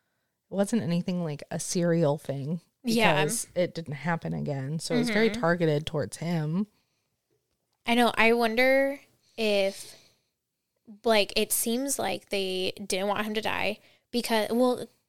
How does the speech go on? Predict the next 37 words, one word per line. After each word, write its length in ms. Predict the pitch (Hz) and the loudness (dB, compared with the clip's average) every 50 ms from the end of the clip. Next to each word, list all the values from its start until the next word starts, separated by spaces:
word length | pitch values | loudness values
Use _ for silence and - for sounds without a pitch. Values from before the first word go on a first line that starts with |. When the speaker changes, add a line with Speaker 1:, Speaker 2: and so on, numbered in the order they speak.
| 262 - | -14 -4
Speaker 2:
'cause 140 | - 247 | 0 0
it's 140 | 240 220 - 277 | 2 2 2 2
also 180 | 294 285 - 233 | 2 2 0 0
hard 120 | 226 214 | -2 -2
to 100 | 202 - | -2 -4
tell 120 | - 180 175 | -6 -6 -6
'cause 100 | - - | -4 -4
it's 160 | - - - | -4 -4 -6
nineteen 320 | 190 151 - - 196 196 | -6 -6 -8 -10 -10 -6
thirty-nine 680 | 196 185 175 151 160 180 190 180 156 143 143 185 196 226 - - - - - 175 165 | -6 -4 -4 -6 -6 -6 -6 -6 -6 -6 -8 -8 -10 -12 -14 -18 -16 -8 -4 0 2
because 240 | 240 185 165 165 165 | 2 4 4 4 4
they 80 | - | 4
Speaker 1:
Mm-hmm. 80 | 170 175 | 2 2
Speaker 2:
knew 120 | 208 226 | 2 2
that 60 | 226 214 | 0 0
he 180 | 208 - 208 196 | -2 -4 -6 -6
had 360 | 190 - 190 180 175 175 - - | -4 -4 -4 -4 -6 -6 -6 -6
injuries 720 | 196 202 202 196 202 190 185 175 170 170 175 208 - - - | -6 -6 -4 -4 -4 -2 -2 -4 -4 -6 -4 -4 -6 -6 -6
from 360 | - - 233 220 208 202 202 | -4 -2 -2 -2 -2 -2 -4
the 340 | 196 185 170 165 175 - - - | -4 -2 0 0 -2 -2 -4 -6
car 360 | - - - 226 220 240 233 | -10 -4 2 4 6 6 6
accident. 560 | 208 196 185 185 - - - 190 190 180 202 | 6 6 4 2 0 -4 -4 -4 -6 -8 -4
But 100 | - 214 208 | -2 -2 -2
I 40 | |
wonder 320 | 202 196 196 202 220 262 262 | -2 -2 -4 -2 0 0 0
if, 100 | 254 - | 0 0
like, 140 | 226 220 - | -4 -6 -6
he 100 | - 226 | -8 -8
did 180 | - 208 220 233 | -4 -4 -4 -2
get, 220 | - 240 208 - | -2 -2 -2 -2
like, 400 | 175 190 - - 214 - - - - _ _ _ _ _ _ | -4 -6 -6 -6 -8 -10 -14 -18 -20 _ _ _ _ _ _
the 120 | - - 240 | -2 -2 -2
crap 360 | - - 240 202 175 - - | 0 2 2 4 4 2 0
beat 120 | 220 202 180 | 0 -2 0
out 140 | 160 - | -2 -2
of 80 | - - | -4 -6
him 280 | - - - 220 226 | -6 -8 -8 -8 -10